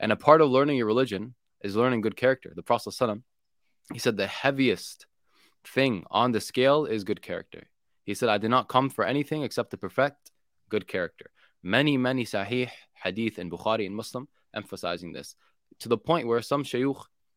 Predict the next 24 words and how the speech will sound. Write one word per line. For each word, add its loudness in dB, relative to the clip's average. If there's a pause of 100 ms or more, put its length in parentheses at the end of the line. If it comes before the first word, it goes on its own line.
(260)
you -10
know, -2
I, -2
I 2
don't 2
remember -2
which 0
shay-, -2
shaykh 0
it -8
was -4 (220)
exactly, -2
but -6
one -2
of -2
the -2
four -2 (440)
main, -4
um, -6 (760)
scholars 4
from -6
the -6
four -2
madhahib, 2